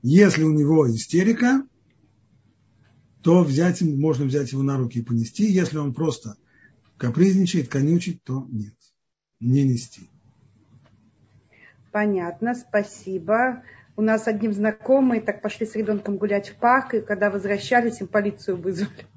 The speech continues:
Speaker 2: То есть, э, ребенок не шел и
Speaker 1: Эм, э,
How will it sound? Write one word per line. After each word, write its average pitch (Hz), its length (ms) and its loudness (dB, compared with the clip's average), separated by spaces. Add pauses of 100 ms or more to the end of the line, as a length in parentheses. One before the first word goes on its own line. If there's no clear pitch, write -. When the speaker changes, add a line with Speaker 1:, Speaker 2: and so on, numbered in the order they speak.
(600)
Speaker 2:
То 196 60 -10
есть, - 320 -16
э, 196 300 -10
ребенок 208 460 -2 (100)
не 214 80 -2
шел 269 460 0
и 196 340 -4
Speaker 1:
Эм, 175 840 4
э, 165 640 -2